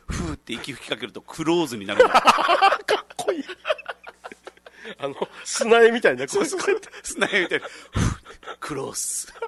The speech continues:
Speaker 1: もう一回、ふーって言ったら、We are open。
Speaker 2: 死に、体毛濃いやついっぱい働いてるな。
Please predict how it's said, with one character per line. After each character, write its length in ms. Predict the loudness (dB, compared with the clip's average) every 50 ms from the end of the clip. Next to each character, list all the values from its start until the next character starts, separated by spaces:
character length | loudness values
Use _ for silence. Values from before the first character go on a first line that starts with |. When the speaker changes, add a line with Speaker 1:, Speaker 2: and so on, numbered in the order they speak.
| 0 4 6 6 6 4 0 -2 -2 -2 -6 -12 -12 _ -18 -20 -20 _ _ -20 -20 -16 -12 -12 -12 -12 -14 -20 -20 -20 _ -20 -20 -20 -20 -20 _ _ -20 _ _ -20 -20 -20 -20 -10
Speaker 1:
も 120 | -4 -4 -4
う 20 |
一 40 | -2
回、 120 | -4 -8 -8
ふ 220 | -8 -8 -4 -4
ー 80 | -4 -2
っ 20 |
て 40 | -2
言 100 | -6 -6
っ 20 |
た 60 | -6
ら、 100 | -12 -16 -18 -12
We 320 | -8 -6 -4 -2 0 2 0
are 80 | 0 2
open。 460 | 2 0 0 2 -2 -2 -2 -4 -6 4 6 6 6 6 6 2 2 2 2 -2 -2 -2 -2 -2 -10 -14 -16 _ _ -20 _ _ _ -20 _ _ _ -20 _ _ _ -20 -20 -20 _ _ -20 -18 -14 -14 -14 -12 -12 -14 -16 _ -20 -20 -20 -20 -14
Speaker 2:
死 340 | -4 -2 -2 0 0 -2 -4 -4
に、 260 | -4 -4 -4 -4 -8 -10 -18 -18 -18 -12
体 240 | -4 0 0 2 2
毛 200 | 2 0 0 -2
濃 200 | 0 6 6 8
い 40 | 8
や 100 | 8 4
つ 100 | 2 -2
い 40 | -8
っ 20 |
ぱ 120 | 0 2 4
い 40 |
働 260 | 4 4 2 0 -4 -2
い 40 |
て 80 | -2 -2
る 60 | -2 -2
な。 120 | -6 -6